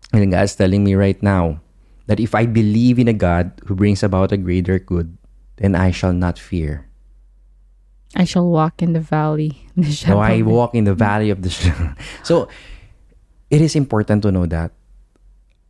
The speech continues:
Speaker 1: oo, napakahirap makita ng pag-asa sa gitna ng kadiliman.
Speaker 2: It's difficult to see hope in the midst of darkness.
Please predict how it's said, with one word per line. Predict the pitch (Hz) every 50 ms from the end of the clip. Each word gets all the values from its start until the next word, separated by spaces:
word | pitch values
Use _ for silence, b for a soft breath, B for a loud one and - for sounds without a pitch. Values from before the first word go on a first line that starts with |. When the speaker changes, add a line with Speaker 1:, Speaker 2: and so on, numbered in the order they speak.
| _ _ -
Speaker 1:
oo, | 151 156 156 151 139 135 139 147
napakahirap | 156 156 135 127 - 127 - - 123 117 120 110 107 107 113 -
makita | 120 104 - - 104 101 98 - 95 95 95
ng | 95 95 90
pag-asa | - 98 87 - 92 90 90 87 - - 92 92 92
sa | - - 104
gitna | 92 90 98 - - 95 90 90
ng | 92 92 92
kadiliman. | - 95 87 87 92 87 85 90 87 82 85 85 90 87 85 85 87 - - - - - - - - - - - - _ _ _ -
Speaker 2:
It's | - 196 180 - -
difficult | - 175 180 180 - 180 175 - - 175 165 - -
to | - 160
see | - - - 160 156 156
hope | 156 156 139 139 139 - _ _ _ _ -
in | 156 165 160 147 143 143 139 139
the | 143 151
midst | 147 147 147 147 143 139 - - - -
of | 156 143
darkness. | 139 - 139 135 - - 160 170 175 - - - -